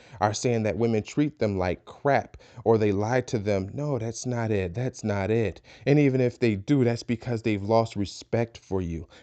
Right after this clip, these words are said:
And the only way to get that respect back is if you are doing things that are, one, respectful. Are you being respectful? Do you acquire actions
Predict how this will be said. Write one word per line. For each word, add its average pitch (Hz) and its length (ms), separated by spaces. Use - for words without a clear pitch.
And 113 120
the 113 120
only 135 320
way 113 260
to 107 140
get 104 200
that 101 160
respect 95 640
back 110 340
is 113 180
if 110 160
you 117 300
are 110 200
doing 131 360
things 113 240
that 113 180
are, 117 200
one, 117 360
respectful. 117 1000
Are 113 180
you 160 380
being 123 340
respectful? 98 600
Do 95 120
you 156 300
acquire 135 500
actions 113 680